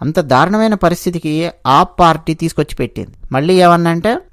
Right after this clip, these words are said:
"సత్యాగ్రహం చేస్తాం, ధర్నా చేస్తాం." ఒరే నాయనా, ప్రభుత్వమే నీదిరా నాయనా, నువ్వు సత్యాగ్రహం దేనికి చేస్తావు? అది బేసిక్ నెసెసిటీ, వాటర్ అన్నది నీ రాష్ట్రంలో ఇవ్వాల్సిన బాధ్యత నీ మీద ఉంటుంది. అన్ని సెంట్రల్ గవర్నమెంటే ఇస్తే ఢిల్లీకి ఇంక నువ్వెందుకు? హా? ఢిల్లీ ప్రజలు భారతీయ జనతా పార్టీకి ఏడు ఎంపీ సీట్లు ఇచ్చేశారు మొన్న.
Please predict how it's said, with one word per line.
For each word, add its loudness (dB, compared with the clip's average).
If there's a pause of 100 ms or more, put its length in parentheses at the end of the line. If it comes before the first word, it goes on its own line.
"సత్యాగ్రహం 0
చేస్తాం, -2
ధర్నా 0
చేస్తాం." -4
ఒరే 4
నాయనా, 2
ప్రభుత్వమే 0
నీదిరా 2
నాయనా, 0
నువ్వు -2
సత్యాగ్రహం 0
దేనికి -2
చేస్తావు? -6 (140)
అది -6
బేసిక్ 0
నెసెసిటీ, -2
వాటర్ 2
అన్నది -2
నీ -4
రాష్ట్రంలో 0
ఇవ్వాల్సిన 0
బాధ్యత 0
నీ 0
మీద -4
ఉంటుంది. -10
అన్ని -2
సెంట్రల్ 0
గవర్నమెంటే 2
ఇస్తే -2
ఢిల్లీకి -2
ఇంక 2
నువ్వెందుకు? 0 (480)
హా? 2 (220)
ఢిల్లీ 0
ప్రజలు 2
భారతీయ 0
జనతా 0
పార్టీకి -2
ఏడు 0
ఎంపీ -2
సీట్లు -4
ఇచ్చేశారు -6
మొన్న. -12